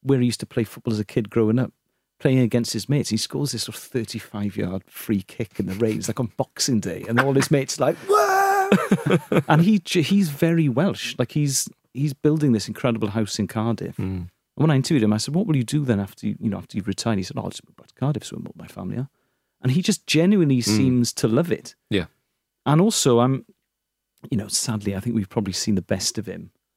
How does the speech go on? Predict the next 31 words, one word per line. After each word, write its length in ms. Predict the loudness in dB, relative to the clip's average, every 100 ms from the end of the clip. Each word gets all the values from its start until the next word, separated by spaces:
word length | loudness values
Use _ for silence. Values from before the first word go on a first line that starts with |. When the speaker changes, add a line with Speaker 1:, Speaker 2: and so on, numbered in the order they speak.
| _ _ _ _ _ -4
Speaker 1:
But 180 | -4 -4 _ _ _ _ -14
Christ, 640 | -10 -10 -8 -10 -12 -20
five 300 | -8 -4 -4
or 40 |
six 340 | -4 -6 -6 -6
years 200 | -6 -8
ago. 300 | -12 -14 -14 _
Speaker 2:
Oh, 180 | 0 2
yeah. 260 | 0 -4 -8 -8 -2
Speaker 1:
I 120 | 2
mean, 160 | 2
twenty 240 | 2 2 2
thirteen, 540 | 2 2 2 2 2
fourteen, 500 | 0 -4 -6 -4 -2 -2
fifteen, 460 | -6 -4 -2 -2
he 180 | -2 -6
was 320 | -4 -6 -10
just 480 | -10 -6 -4 -6 -10
astonishing. 480 | -14 -10 -6 -2 0
Speaker 2:
Well, 60 |
he 60 | 0
was 80 | 0
a 40 |
world 280 | 0 -2 -2
beater. 320 | -4 -8 -10 -2
But 100 | 0
he 40 |
still 220 | 2 0 2
puts 240 | 0 0
in 80 | 0
it, 300 | 0 -4